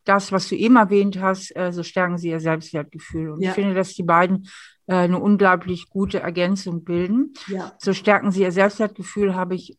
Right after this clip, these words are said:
Speaker 1: früher geschrieben, also vor dem Heimatkind.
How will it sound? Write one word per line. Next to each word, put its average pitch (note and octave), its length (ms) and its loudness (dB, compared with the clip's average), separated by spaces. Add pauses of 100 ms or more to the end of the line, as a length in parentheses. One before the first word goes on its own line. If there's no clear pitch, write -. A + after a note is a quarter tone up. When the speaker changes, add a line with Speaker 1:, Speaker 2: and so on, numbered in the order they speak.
Speaker 1:
früher A3 520 2
geschrieben, E3+ 540 -6
also F3 280 -6
vor G#3 240 -4
dem F#3+ 180 -2
Heimatkind. F3 680 -2